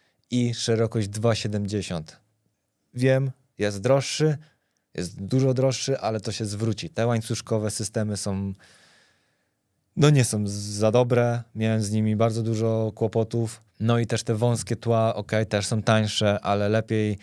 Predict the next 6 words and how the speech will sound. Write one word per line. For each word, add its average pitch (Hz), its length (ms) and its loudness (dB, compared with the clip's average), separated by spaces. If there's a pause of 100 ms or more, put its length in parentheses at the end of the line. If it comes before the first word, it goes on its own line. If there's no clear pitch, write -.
(160)
zrobić 98 340 -2
sobie 95 260 -2
to 92 220 -2
na 90 180 -2 (120)
większą 117 420 0
szerokość. 113 600 0